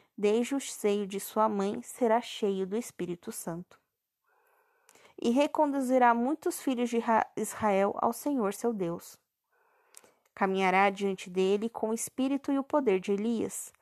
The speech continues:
para reconduzir o coração dos pais aos filhos e os rebeldes à sabedoria dos justos, a fim de que, a fim de preparar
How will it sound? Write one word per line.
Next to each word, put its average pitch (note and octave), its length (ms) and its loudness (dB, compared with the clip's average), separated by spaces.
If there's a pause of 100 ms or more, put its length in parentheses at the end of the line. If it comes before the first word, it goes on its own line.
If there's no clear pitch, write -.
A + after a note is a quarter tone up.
(380)
para A#3+ 160 6
reconduzir C4 760 0
o A3+ 60 2
coração G#3+ 520 0
dos G3 200 -10
pais G#3+ 580 0
aos - 300 0
filhos G#3+ 500 -6 (400)
e - 60 0
os C4+ 160 0
rebeldes G3+ 580 2
à G3+ 80 -2
sabedoria G#3 640 2
dos B3 180 -4
justos, - 560 -6 (960)
a G3 140 4
fim C4+ 340 -2
de C#4+ 140 -2
que, G#3 320 -8 (1080)
a G3 120 0
fim B3+ 200 -2
de B3+ 120 -2
preparar C#4 680 2